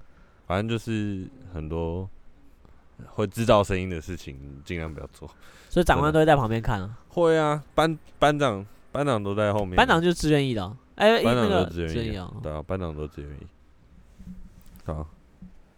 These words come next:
Speaker 2: 反正班长只要没做好，就是上面也会骂班长。
Speaker 1: 会啊，然后
Speaker 2: <laughs> 蛮
Speaker 1: 上面的人骂班长，班长就会来骂你们。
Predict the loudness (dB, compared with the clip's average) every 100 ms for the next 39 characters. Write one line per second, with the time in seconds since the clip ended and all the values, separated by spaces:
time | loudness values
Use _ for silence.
0 | _ -20 -20 _ _ -20 _ -20 -20 _
1 | _ -4 2 4 6 6 6 8 8 8
2 | 8 8 6 2 2 2 2 2 0 0
3 | -2 -4 -10 -14 -20 -20 -20 _ -20 _
4 | _ -2 -2 -2 -6 -18 -12 -6 -6 -2
5 | 0 0 0 -4 -10 -12 -4 2 4 6
6 | 4 4 2 4 2 2 0 0 2 0
7 | 0 0 0 -2 -6 -8 -12 -12